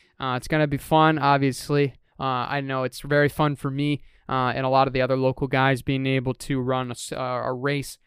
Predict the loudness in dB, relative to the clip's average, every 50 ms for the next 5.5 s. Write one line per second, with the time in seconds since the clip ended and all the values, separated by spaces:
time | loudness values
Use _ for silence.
0 | _ _ _ _ -10 -8 -8 -8 -10 -2 2 4 4 4 4 2 2 0 0 0
1 | 0 -2 -4 -4 -4 -4 -4 -4 -6 -8 -6 -6 -6 -4 -4 -6 -6 -6 -10 -10
2 | -8 -6 -6 -6 -6 -10 _ _ _ -2 -2 0 0 0 0 -2 0 -2 -4 -2
3 | 0 2 4 4 4 4 2 0 0 0 -2 -6 -6 -4 -2 -2 -2 -2 -4 -4
4 | 0 0 0 0 -2 -2 -4 -2 0 0 0 0 2 0 0 -2 -4 -4 -2 -2
5 | -2 -2 -4 -4 -4 0 0 -2 -2